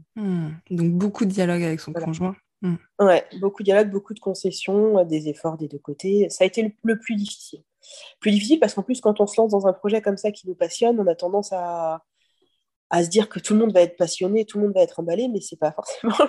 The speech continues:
Speaker 2: cas.
Speaker 1: Et puis, on a
Speaker 2: <laughs>
Speaker 1: tendance à vouloir tellement que ça marche, que ça avance, à s'investir, parfois même se surinvestir dans son projet. Donc,
Speaker 2: Mm.
Speaker 1: effectivement, faut être vigilant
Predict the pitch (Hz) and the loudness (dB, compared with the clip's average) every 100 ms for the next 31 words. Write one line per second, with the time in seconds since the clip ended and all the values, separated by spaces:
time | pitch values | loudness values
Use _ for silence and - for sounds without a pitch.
0 | - - - - - _ _ - - 381 | 0 -12 -4 -4 -4 _ _ -20 -6 -4
1 | 466 - 466 - 359 453 - 339 - - | -4 -4 -4 -2 -4 -4 -2 -4 -4 -18
2 | - - - - 220 - 208 190 196 214 | -18 -18 -4 2 2 4 8 8 6 4
3 | 220 240 214 196 208 208 226 220 202 220 | 4 6 4 4 2 4 4 4 0 0
4 | 233 262 - 196 196 214 233 - - 190 | 0 -2 0 0 2 0 -2 -6 -10 -4
5 | 180 180 185 240 247 185 165 165 - 175 | 0 0 0 -4 -4 -2 -2 -2 -2 -2
6 | 175 - 202 190 175 170 170 175 185 - | -4 -6 -8 -6 -6 -4 -4 -2 -4 -6
7 | 151 151 - 196 165 160 - 202 196 170 | -8 -8 -6 -4 -4 -6 -6 -2 -2 -2
8 | 156 - 175 185 165 156 165 165 - - | -6 -4 -2 -2 -2 -2 -2 -2 -2 -2
9 | 185 - 175 160 170 180 180 180 202 | -4 -4 -4 -2 -2 0 0 0 -2